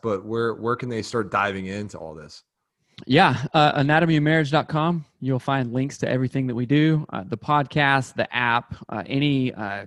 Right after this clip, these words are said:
Speaker 2: counseling services that we've partnered with. We also are gonna, I'm gonna launch a counseling service, uh, here soon, so you can, like, do teletherapy with me personally. Um,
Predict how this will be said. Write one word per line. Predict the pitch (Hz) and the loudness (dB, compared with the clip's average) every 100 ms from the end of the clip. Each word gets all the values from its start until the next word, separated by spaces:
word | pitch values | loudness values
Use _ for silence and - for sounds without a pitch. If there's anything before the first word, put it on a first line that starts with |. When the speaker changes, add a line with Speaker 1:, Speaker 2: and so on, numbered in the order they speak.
| _ | _
Speaker 2:
counseling | 131 151 - 151 143 135 - | 0 0 0 -2 -2 -4 -8
services | - 151 147 135 151 131 | 0 2 2 0 -2 -2
that | 123 | -2
we've | 123 - | -4 0
partnered | 170 170 165 143 | 0 2 0 2
with. | 156 151 151 | 4 4 2
We | 139 | 0
also | 135 135 127 - | 0 2 -2 -2
are | 120 | -6
gonna, | 123 127 | -4 -2
I'm | 127 131 | -2 -2
gonna | 123 117 - | -2 -6 -8
launch | 123 120 - | -4 -4 -6
a | |
counseling | 113 - 120 120 117 110 | -10 -4 -4 -4 -8 -10
service, | 113 120 113 - - - - _ | -6 -6 -6 -10 -20 -20 -20 _
uh, | - 95 | -8 -6
here | 139 135 127 | 0 0 2
soon, | - 185 175 | 4 6 6
so | 147 | 2
you | 123 | -2
can, | 127 120 - | -2 -6 -4
like, | 110 - - | -6 -6 -4
do | 127 117 | -2 2
teletherapy | 151 135 135 123 120 113 | 2 2 2 -2 -2 -6
with | 120 | -4
me | 143 139 | 0 0
personally. | - 151 - 151 151 _ - - | 0 -2 0 -4 -4 _ -20 -14
Um, | - 131 127 127 127 | -2 0 0 -2 -6